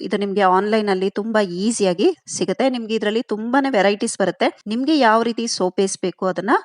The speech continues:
ಚೂಸ್ ಮಾಡ್ಬೋದು. ನಾನಿಲ್ಲಿ ಗ್ಲಿಸರಿನ್ ಸೋಪ್ ತಗೊಂಡಿದ್ದೀನಿ. ಎರಡು ಸೋಪ್ ಮಾಡೋ ಅಷ್ಟು ಮಾತ್ರ ನಾನು ಇಲ್ಲಿ ಕಟ್ ಮಾಡ್ಕೊಂಡಿದ್ದೀನಿ. ಎಷ್ಟು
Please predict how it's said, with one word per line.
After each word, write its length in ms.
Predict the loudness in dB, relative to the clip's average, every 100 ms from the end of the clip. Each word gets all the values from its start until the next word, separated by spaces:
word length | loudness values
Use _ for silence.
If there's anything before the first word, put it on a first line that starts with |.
| _ 0
ಚೂಸ್ 200 | 0 2
ಮಾಡ್ಬೋದು. 320 | -2 0 -4 -6 -10 _ 2
ನಾನಿಲ್ಲಿ 300 | 4 4 0 0
ಗ್ಲಿಸರಿನ್ 360 | 0 2 0 -2
ಸೋಪ್ 240 | -6 -2 0
ತಗೊಂಡಿದ್ದೀನಿ. 480 | 2 0 0 0 -2 -6 -8 -2 0
ಎರಡು 200 | 0 0
ಸೋಪ್ 220 | -2 -4 -2 0
ಮಾಡೋ 200 | 4 4 2
ಅಷ್ಟು 180 | -2 0 0
ಮಾತ್ರ 180 | 2 0 0
ನಾನು 120 | -2 0
ಇಲ್ಲಿ 160 | 0 0 -4 _ -2
ಕಟ್ 140 | 0 0
ಮಾಡ್ಕೊಂಡಿದ್ದೀನಿ. 600 | 0 0 -2 -2 -4 -6 _ 4 4
ಎಷ್ಟು 240 | 4 2